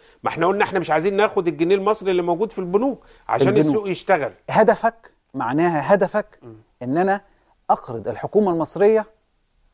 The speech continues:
Speaker 2: دولار؟
Speaker 1: دولار، أيوة.
Speaker 2: مش
Speaker 1: أنا
Speaker 2: مصري.
Speaker 1: بس ه-،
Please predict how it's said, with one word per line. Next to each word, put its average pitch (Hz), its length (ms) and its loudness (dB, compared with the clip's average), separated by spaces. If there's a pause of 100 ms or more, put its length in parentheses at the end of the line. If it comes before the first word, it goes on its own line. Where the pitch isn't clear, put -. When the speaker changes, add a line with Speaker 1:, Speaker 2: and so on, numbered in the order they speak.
(760)
Speaker 2:
دولار؟ 175 340 4 (680)
Speaker 1:
دولار، 131 400 0 (280)
أيوة. 113 300 -6 (520)
Speaker 2:
مش 127 160 2
Speaker 1:
أنا 139 120 4
Speaker 2:
مصري. 170 240 2
Speaker 1:
بس - 40 -2
ه-، 151 260 2